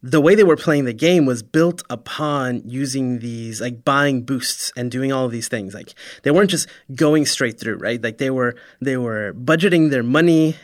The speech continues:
and their play time so that they could get these boost packs, et cetera, et cetera.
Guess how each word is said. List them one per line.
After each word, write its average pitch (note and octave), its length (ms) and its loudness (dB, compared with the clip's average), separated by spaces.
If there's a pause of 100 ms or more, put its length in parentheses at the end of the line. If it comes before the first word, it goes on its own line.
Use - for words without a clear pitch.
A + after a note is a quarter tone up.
and A2+ 480 -4
their G#2+ 220 -10
play D3+ 240 -2
time C#3+ 260 -2
so C3 140 -4
that A#2 100 -4
they A2+ 120 -8
could G#2+ 160 -12
get B2 120 -6
these A2+ 180 -12
boost A#2+ 220 -12
packs, - 260 -10
et F#2+ 120 -14
cetera, F#2+ 180 -10
et F2 80 -16
cetera. C#2+ 240 -14